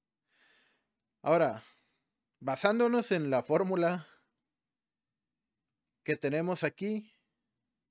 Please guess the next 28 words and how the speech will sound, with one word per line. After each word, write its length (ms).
podemos 380
decir 320
primeramente, 800
¿a 100
qué 140
es 180
igual 500
el 300
brillo 380
o 120
el 120
smoothness? 680
Pues 120
tiene 180
que 80
ser 140
una 100
operación 400
cuadrática, 540
¿no? 100
Yo 160
la 80
voy 160
a 60
cerrar 340
de 100
esta 200
manera. 440